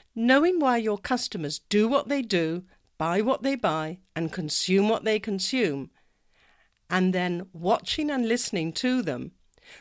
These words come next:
will put you in the best possible position for improving both ideation and innovation. But there's still more you can do.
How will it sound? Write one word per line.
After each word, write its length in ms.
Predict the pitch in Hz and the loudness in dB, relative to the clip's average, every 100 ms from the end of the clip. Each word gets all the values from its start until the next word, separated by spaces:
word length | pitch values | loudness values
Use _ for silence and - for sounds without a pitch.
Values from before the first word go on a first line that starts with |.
| _ | _
will 160 | 185 180 | -4 -2
put 360 | - 247 - | -2 -4 -4
you 80 | 294 | -4
in 140 | 269 180 | -2 -2
the 80 | |
best 420 | 135 - 185 - - | -4 -4 -2 -2 -2
possible 420 | 277 - 262 302 | -2 -2 -4 -4
position 680 | - 277 208 - 180 185 185 - | -2 2 0 0 -2 -2 -6 -20
for 300 | - - 175 | -8 -2 0
improving 560 | 165 165 - 175 156 160 | 0 -2 -2 -4 -2 -4
both 260 | 151 143 - | -6 -6 -6
ideation 800 | 165 185 220 262 170 165 - 180 - - - | -2 0 2 2 0 0 -4 -6 -8 -20 -4
and 400 | 208 214 160 165 | 0 0 0 -2
innovation. 680 | 175 180 190 180 185 147 131 _ _ _ _ _ _ _ _ _ _ _ - | -2 -2 0 -2 -4 -8 -10 _ _ _ _ _ _ _ _ _ _ _ -4
But 100 | 302 | -2
there's 180 | 330 | 0
still 380 | - - 359 370 | -2 0 2 2
more 260 | 349 349 349 | 2 0 0
you 200 | 247 196 | -2 -2
can 180 | 208 196 | -4 -4
do. 400 | 240 254 156 | -2 -2 -4